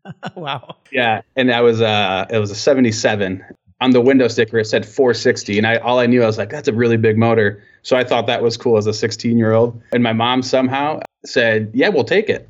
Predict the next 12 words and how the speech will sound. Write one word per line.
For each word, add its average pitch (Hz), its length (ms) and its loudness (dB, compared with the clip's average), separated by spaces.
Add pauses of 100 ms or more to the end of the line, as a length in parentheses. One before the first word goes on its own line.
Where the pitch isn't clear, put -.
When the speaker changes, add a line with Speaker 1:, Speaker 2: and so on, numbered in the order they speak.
(160)
Speaker 2:
and 113 340 -2
blew 135 340 2
me 170 140 4
away. 165 480 4
So 139 220 2
Speaker 1:
Whoa. 113 200 2
Speaker 2:
at 120 140 -2 (340)
sixteen, 143 400 0
yeah, 135 420 0 (380)
got 139 260 -2
the 127 80 -2
car, 120 680 -2